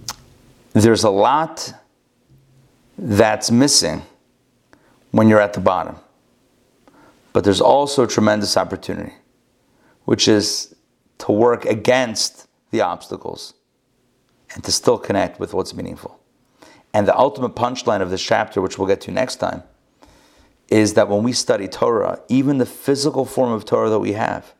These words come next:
that talks about oxen and flour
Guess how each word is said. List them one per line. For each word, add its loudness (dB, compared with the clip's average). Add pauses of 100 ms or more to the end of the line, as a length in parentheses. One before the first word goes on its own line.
(400)
that -10
talks -2
about -2
oxen -6 (440)
and -6
flour -4